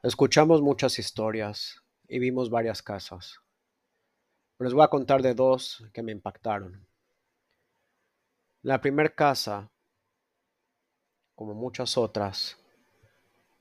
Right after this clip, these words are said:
era la casa que se encontraba más cerca de la barda del kibutz.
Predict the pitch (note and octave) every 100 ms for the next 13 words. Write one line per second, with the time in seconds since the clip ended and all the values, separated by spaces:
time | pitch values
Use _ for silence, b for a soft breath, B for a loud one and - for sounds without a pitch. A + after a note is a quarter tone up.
0 | _ _ _ _ _ - D3 D3 - C#3+
1 | D3 C#3 C3 A#2 B2 A#2 C3 C3 C3 B2+
2 | C3+ C3 - C3 A#2+ - A2 A#2 A#2 B2+
3 | A#2 A2+ A2+ A#2+ A2+ A#2 A#2+ B2 A#2 _
4 | _ _ A#2+ A2+ - G#2+ G#2+ G#2 -